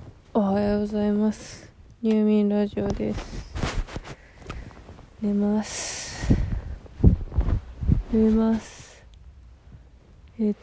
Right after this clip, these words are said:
とね、あのね、<laughs> うん。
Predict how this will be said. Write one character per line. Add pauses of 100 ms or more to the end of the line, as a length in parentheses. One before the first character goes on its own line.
(120)
と
ね、 (720)
あ
の
ね、
<laughs> (2500)
う
ん。